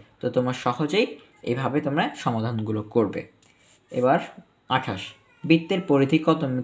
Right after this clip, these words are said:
কিলোমিটার? তো এখানে আমাদের পরিধি চেয়েছে কিলোমিটারে। আমরা সবাই জানি পরিধি মানে কি?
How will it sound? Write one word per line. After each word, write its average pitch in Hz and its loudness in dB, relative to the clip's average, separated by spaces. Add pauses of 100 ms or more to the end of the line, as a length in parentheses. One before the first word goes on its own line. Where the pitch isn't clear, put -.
কিলোমিটার? 143 2 (300)
তো 131 0 (120)
এখানে 175 2
আমাদের 165 6
পরিধি 135 2
চেয়েছে 156 2
কিলোমিটারে। 135 0 (260)
আমরা 131 0
সবাই 135 2
জানি 143 2
পরিধি 135 -2
মানে 147 2
কি? 117 -4